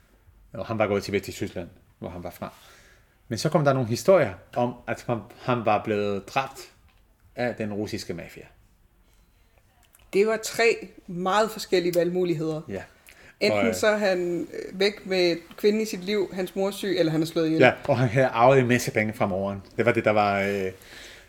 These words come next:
Speaker 1: historien for at lade den færdig. Øh, og faktisk, øh, mens vi lavede filmen, så skulle vi, så, så forsøgte jeg selvfølgelig at komme i kontakt med ham og spurgte folk og,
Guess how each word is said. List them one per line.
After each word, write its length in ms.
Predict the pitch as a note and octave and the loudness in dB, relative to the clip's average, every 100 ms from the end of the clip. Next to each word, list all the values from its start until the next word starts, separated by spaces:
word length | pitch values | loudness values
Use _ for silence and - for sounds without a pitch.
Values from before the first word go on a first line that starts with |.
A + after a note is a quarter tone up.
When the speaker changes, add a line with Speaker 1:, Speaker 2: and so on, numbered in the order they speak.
| - | -8
Speaker 1:
historien 400 | B2 - G#2+ G2 | -6 -2 -2 -2
for 120 | - | -4
at 60 | G2 | -4
lade 120 | G2+ | -4
den 80 | G2+ | -4
færdig. 340 | F#2+ F2 G#2 - - - - - - | -6 -6 -8 -12 -20 -20 -20 -8 2
Øh, 440 | B2 A2+ G#2+ A2 - _ | 4 4 2 -4 -8 _
og 100 | C3+ | -6
faktisk, 920 | - - F3+ - G3 C3+ - - - - | -2 4 4 4 2 2 0 -12 -14 -14
øh, 120 | C3 B2 - | -12 -14 0
mens 300 | C3+ D#3 D#3+ | 4 6 6
vi 80 | |
lavede 220 | D3+ D3 D3+ | 8 8 6
filmen, 440 | C#3+ A#2+ D3 C#3 - - - _ _ _ _ _ | 4 2 0 -4 -10 -20 -20 _ _ _ _ _
så 180 | - C3 | -4 -2
skulle 380 | - - C#3 B2+ | -2 -2 2 4
vi, 360 | A#2 A2+ A2+ | 4 0 -8
så, 200 | F#2 - | -10 -10
så 200 | - - | -10 -8
forsøgte 480 | - A2+ - C#3+ B2+ | -8 -8 -4 -2 -2
jeg 80 | F#2+ | -4
selvfølgelig 380 | - A2+ A#2+ F#2 | -4 -2 0 0
at 140 | F#2 | -2
komme 140 | G#2 | -6
i 40 | G2 | -6
kontakt 280 | F#2+ A2 C#3+ | -6 -4 -2
med 80 | |
ham 220 | C3 B2+ A2 | 0 0 -2
og 80 | |
spurgte 280 | - - A#2+ | -4 -2 -2
folk 380 | - G#2+ G#2+ - | -2 -2 -2 -2
og, 260 | G2 F#2 | -2 -2